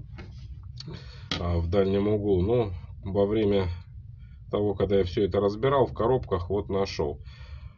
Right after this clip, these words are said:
Включил, подключил ее в розетку. Нагревательный элемент работает.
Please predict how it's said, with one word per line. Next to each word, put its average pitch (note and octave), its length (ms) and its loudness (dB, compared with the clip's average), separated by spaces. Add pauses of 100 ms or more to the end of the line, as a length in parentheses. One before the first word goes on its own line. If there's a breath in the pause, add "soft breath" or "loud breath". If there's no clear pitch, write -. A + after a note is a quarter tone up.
(220 loud breath)
Включил, D#3+ 680 6 (240 loud breath)
подключил B2+ 640 4
ее A#2+ 220 10
в A#2 80 6
розетку. C3 760 6 (380 loud breath)
Нагревательный A#2 840 4
элемент G#2+ 380 4
работает. E2 580 2